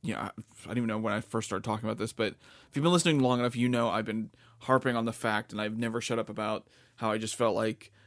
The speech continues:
being at home over the internet has been, it takes away from content. It is, it hurts, it, it just hurts the chemistry of a, a moment when you're trying to fight through lag and everything else.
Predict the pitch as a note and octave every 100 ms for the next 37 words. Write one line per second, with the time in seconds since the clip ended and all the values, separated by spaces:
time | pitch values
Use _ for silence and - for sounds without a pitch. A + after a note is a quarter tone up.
0 | _ C#3 D#3 C#3+ C3+ B2+ B2 A#2+ B2+ A#2+
1 | A#2 A#2 A2+ A2 A2 A2+ G#2+ A2 G#2+ G#2+
2 | - _ _ - A2+ A2 - - C#3 -
3 | A2+ A2+ A#2 B2+ C3 B2+ C3 C3 C3 _
4 | _ _ _ G#2+ G#2+ G#2 A#2+ - - -
5 | B2 A#2+ - - A#2+ - - - _ _
6 | - - B2 B2 - C#3 A#2 - A#2+ -
7 | A#2 G2 - G#2+ G2+ G2+ G2+ A#2+ A#2+ A2+
8 | A2 - - - _ A2+ A2+ A#2 A#2 A2+
9 | - G#2 - A2+ A#2+ G#2 G2+ A2 A2 G#2
10 | G2+ G2+ F#2+ -